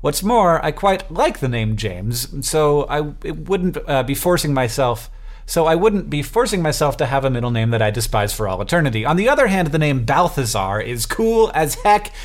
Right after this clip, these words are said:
and it would my, make my initials F B I.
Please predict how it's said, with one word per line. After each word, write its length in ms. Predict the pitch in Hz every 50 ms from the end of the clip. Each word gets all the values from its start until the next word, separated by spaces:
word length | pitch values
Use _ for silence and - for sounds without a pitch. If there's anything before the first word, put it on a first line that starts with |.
| - -
and 160 | - 139 139 143
it 40 | 143
would 100 | 147 151
my, 260 | 139 143 143 143 147 143 -
make 240 | 160 151 180 180 -
my 180 | 160 160 151 147
initials 480 | 139 147 143 151 147 - 143 131 120 113 -
F 240 | 147 156 - -
B 180 | - 147 135 135
I. 400 | 131 123 120 107 90 80 71 -